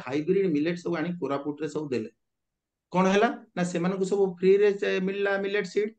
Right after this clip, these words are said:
ଯୋଉଥିପାଇଁ ସେଇ ଦିନଠାରୁ ମୁଁ, ମୋର ଲକ୍ଷ୍ୟ ରହିଲା ଯେ କୋରାପୁଟର ଯୋଉ ମିଲେଟ ଅଛି, କୋରାପୁଟର ଯୋଉ ପାରମ୍ପରିକ ମିଲେଟଟା, ତାର କଣ ଅଭାବ ଅଛି ଯେ ଆମେ ବାହାରୁ ମିଲେଟଟି ଆଣିକି ବର୍ତ୍ତମାନ ମିଲେଟ ମିଶନ ଦବ?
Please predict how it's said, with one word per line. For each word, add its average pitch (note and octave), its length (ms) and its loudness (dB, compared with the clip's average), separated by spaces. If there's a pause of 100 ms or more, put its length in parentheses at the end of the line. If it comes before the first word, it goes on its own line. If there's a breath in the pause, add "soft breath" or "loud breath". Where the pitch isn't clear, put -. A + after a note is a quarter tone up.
(540)
ଯୋଉଥିପାଇଁ B3 420 4
ସେଇ A3+ 300 4
ଦିନଠାରୁ A3+ 540 2 (520)
ମୁଁ, A3 220 2 (600)
ମୋର F3 340 -2
ଲକ୍ଷ୍ୟ F3+ 320 0
ରହିଲା E3+ 440 2 (420)
ଯେ A#3 60 0 (100)
କୋରାପୁଟର B3+ 640 -2
ଯୋଉ B3+ 200 0
ମିଲେଟ A3 360 2
ଅଛି, F3+ 300 -4 (480)
କୋରାପୁଟର G#3 420 -2
ଯୋଉ G#3 180 4
ପାରମ୍ପରିକ F#3+ 480 -2
ମିଲେଟଟା, F#3 360 -2 (120)
ତାର D#3+ 220 0 (140)
କଣ G3 340 -2
ଅଭାବ G3+ 400 0
ଅଛି - 200 -6
ଯେ A3 140 6 (360 loud breath)
ଆମେ F3 200 -2
ବାହାରୁ F3+ 340 0
ମିଲେଟଟି F3 380 2
ଆଣିକି D#3+ 320 0 (300 loud breath)
ବର୍ତ୍ତମାନ E3+ 300 0
ମିଲେଟ D3+ 240 2
ମିଶନ D3+ 280 -2
ଦବ? A#2 160 -2